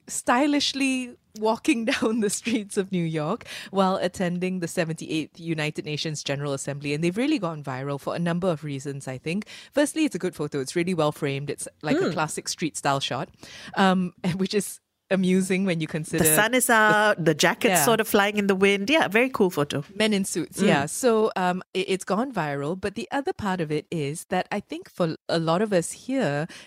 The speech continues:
Speaker 1: there's a certain novelty to seeing the, the most powerful man in the country just walking on the street without, I mean, there are bodyguards, you can tell that they're there, but,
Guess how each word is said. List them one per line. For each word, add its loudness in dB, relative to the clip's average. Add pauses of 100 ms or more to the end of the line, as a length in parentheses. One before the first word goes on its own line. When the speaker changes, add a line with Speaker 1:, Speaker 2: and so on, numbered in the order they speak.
Speaker 1:
there's 0
a -6
certain -2
novelty 0 (280)
to 2
seeing 0
the, 2 (140)
the -2
most 0
powerful 0
man -2
in -6
the -8
country -2 (180)
just -4
walking 0
on -4
the -6
street -2
without, -2
I -2
mean, 2
there 2
are 4
bodyguards, -4
you -8
can -6
tell -8
that -6
they're -4
there, -2
but, 0